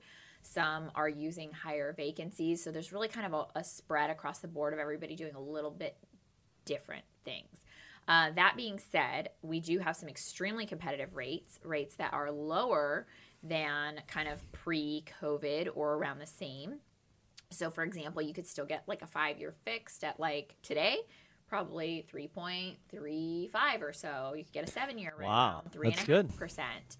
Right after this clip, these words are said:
Speaker 2: Is that where you guys were before or was it kinda getting there before?
Speaker 1: Honestly, pre-covid, there wasn't really, uh,
Speaker 2: Three,
Speaker 1: yeah, I mean,
Speaker 2: three point five
Speaker 1: rates
Speaker 2: on
Speaker 1: Honestly, I had one lender that had dropped their rates to that level, and then covid hit, and they were like,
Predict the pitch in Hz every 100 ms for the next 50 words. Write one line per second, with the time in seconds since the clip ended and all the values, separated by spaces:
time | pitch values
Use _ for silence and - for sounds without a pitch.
0 | - 120 139 147 135 139 110 123 110 104
1 | 98 131 160 - _ _ _ - 113 104
2 | 104 - 110 104 90 98 95 90 80 -
3 | 92 98 87 - 392 453 - - - -
4 | - 214 294 349 349 415 453 277 214 180
5 | 294 392 170 190 208 202 196 185 160 -
6 | _ - - 175 165 160 165 160 - 127
7 | 110 92 - 117 110 101 101 101 104 101
8 | 98 95 - - 233 302 254 226 185 196
9 | 185 170 165 175 196 170 165 185 175 160
10 | 147 - - 151 - 156 160 - - 180
11 | - 135 131 175 190 - 165 156 151 156
12 | 151 156 151 185 - 175 - 160 156 151
13 | 143 143 143